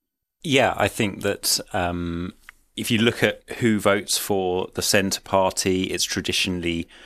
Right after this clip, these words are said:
people who live in the sort of more rural areas. The Greens' support is more in the, uh, urban areas, especially in Helsinki.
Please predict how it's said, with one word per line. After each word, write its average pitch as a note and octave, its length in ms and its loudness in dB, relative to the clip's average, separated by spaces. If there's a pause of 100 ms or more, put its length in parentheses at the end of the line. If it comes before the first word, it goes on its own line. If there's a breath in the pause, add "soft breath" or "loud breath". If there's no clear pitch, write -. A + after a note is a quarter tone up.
(180 loud breath)
people F2+ 360 -2
who E2 120 -4
live E2 520 0
in D#2+ 220 -2
the D#2 380 0 (200)
sort - 180 -10
of D2 60 -14
more E2+ 180 0
rural A2 380 4
areas. G#2+ 380 4
The - 100 -2
Greens' G2+ 640 2 (180 loud breath)
support - 500 0
is - 140 -4
more E2+ 340 2 (260 loud breath)
in F2 280 -6
the, E2 360 -4 (240 soft breath)
uh, D#2+ 480 -4
urban F#2 440 2
areas, D#2+ 640 0
especially F2 520 -4
in D#2+ 80 -6
Helsinki. E2 640 -4